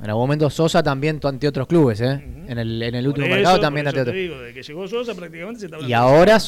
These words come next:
Speaker 1: Sosa, antes de irse a la pretemporada, como hemos contado, estaba preocupado por los bonus que no le pagaban.
Speaker 2: Por las dos
Speaker 1: U-,
Speaker 2: primas.
Speaker 1: las tres.
Speaker 2: Tres primas.
Speaker 1: Sí, una vez que salió el tema acá de la cuna al infierno, le pagaron una.
Speaker 2: Ujú.
Speaker 1: Y ahora alguien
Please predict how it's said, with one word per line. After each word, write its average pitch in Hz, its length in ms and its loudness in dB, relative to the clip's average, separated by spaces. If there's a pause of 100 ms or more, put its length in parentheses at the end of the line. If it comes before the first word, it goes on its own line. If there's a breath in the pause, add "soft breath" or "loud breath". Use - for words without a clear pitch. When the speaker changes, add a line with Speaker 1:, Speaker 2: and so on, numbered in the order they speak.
(120)
Speaker 1:
Sosa, 202 140 0
antes 156 240 -2
de 139 60 0
irse 139 160 -2
a - 20 0
la 151 80 2
pretemporada, 254 720 4
como 135 240 -8
hemos 143 140 -8
contado, 240 640 2 (160)
estaba 135 380 -2
preocupado 156 580 4
por 127 140 -2
los 123 360 -2
bonus 143 400 4
que 123 100 -6
no 120 80 -4
le 127 100 -2
pagaban. 233 500 6
Speaker 2:
Por 135 100 -18
las 127 120 -14
dos 160 140 -6
Speaker 1:
U-, 139 40 -8
Speaker 2:
primas. 156 640 -14
Speaker 1:
las 131 160 -4
tres. - 480 0
Speaker 2:
Tres 185 160 -2
primas. 113 380 -18
Speaker 1:
Sí, 127 320 0
una 151 220 -2
vez 170 120 2
que 160 80 -2
salió 160 340 2
el 160 100 0
tema 165 280 -2
acá 160 220 0
de 151 100 -6
la 147 120 -2
cuna 160 200 -10
al 165 40 -8
infierno, 185 280 -2
le 135 80 0
pagaron 151 400 2
una. 214 360 2
Speaker 2:
Ujú. 156 220 -16 (300 loud breath)
Speaker 1:
Y 143 160 0
ahora 220 720 8
alguien 202 720 6